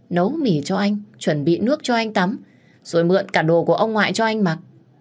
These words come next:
Để tôi ngủ một mình trong căn nhà trống trải này. Như vậy là em quá nhẫn tâm rồi." "Ngủ một mình thì làm sao?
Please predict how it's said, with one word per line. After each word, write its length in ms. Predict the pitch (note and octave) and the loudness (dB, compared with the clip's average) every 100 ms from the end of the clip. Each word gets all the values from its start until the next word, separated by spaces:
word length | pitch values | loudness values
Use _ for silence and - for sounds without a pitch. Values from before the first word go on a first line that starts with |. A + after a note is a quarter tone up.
| _ _ _ _ _ - | _ _ _ _ _ -4
Để 160 | D#3+ D#3 | 0 0
tôi 100 | E3+ | 0
ngủ 200 | E3 D#3 | 0 -2
một 260 | C#3 C#3 D3+ | -2 -4 -6
mình 260 | C#3+ C#3+ D3+ - - | -6 -8 -12 -18 -8
trong 200 | G#3 G3 | -4 -2
căn 180 | G3+ F#3+ | 0 0
nhà 160 | D3+ | -2
trống 240 | C3+ D#3+ G#3 | -4 -6 -4
trải 260 | G#3 D3 | -4 -4
này. 260 | C#3+ C#3+ - _ _ _ _ _ _ | -6 -8 -12 _ _ _ _ _ _
Như 120 | F#3+ E3 | -2 -2
vậy 300 | D#3+ D3 - - _ _ _ - | -2 -6 -14 -20 _ _ _ -4
là 120 | D#3 | -4
em 200 | E3 E3 | -2 -4
quá 220 | E3 D#3 | -4 -4
nhẫn 280 | G#3 A3+ A3 | -6 -8 -6
tâm 240 | G#3+ G3 | -4 -2
rồi." 200 | F3 D3 - - _ _ _ _ _ - | -4 -8 -12 -20 _ _ _ _ _ -6
"Ngủ 140 | E3 E3 | 0 2
một 180 | E3 | 2
mình 240 | D#3+ E3 D#3+ | 2 0 0
thì 80 | D#3+ | 0
làm 180 | D#3 | 0
sao? 380 | D#3+ G3+ A3 G3 | 0 -2 -2 -4